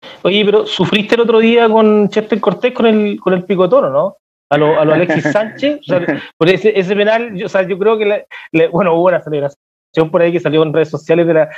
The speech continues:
Speaker 1: de la hinchada de Magallanes, que estaban vueltos locos en la tribuna después del gol de Chester, pero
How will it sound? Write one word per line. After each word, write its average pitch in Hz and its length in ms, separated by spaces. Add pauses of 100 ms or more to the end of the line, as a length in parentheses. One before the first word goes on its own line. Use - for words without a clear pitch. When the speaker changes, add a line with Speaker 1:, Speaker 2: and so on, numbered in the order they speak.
(120)
Speaker 1:
de 156 60
la 143 60
hinchada 180 380
de 180 100
Magallanes, 170 560 (240)
que 165 100
estaban 180 300
vueltos 202 280
locos 180 240
en 175 60
la 165 80
tribuna 175 300
después 175 320 (180)
del 160 180
gol 180 140
de 170 120
Chester, 196 300
pero 196 320